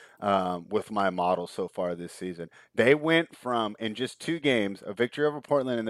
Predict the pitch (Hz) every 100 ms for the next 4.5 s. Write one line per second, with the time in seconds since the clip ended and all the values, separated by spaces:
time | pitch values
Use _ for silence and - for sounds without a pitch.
0 | 104 104 113 123 135 123 123 131 110 101
1 | - - 131 143 139 127 104 101 110 131
2 | 139 - 139 - 143 139 139 120 131 135
3 | 127 - 120 117 113 117 - - 135 110
4 | 113 101 95 95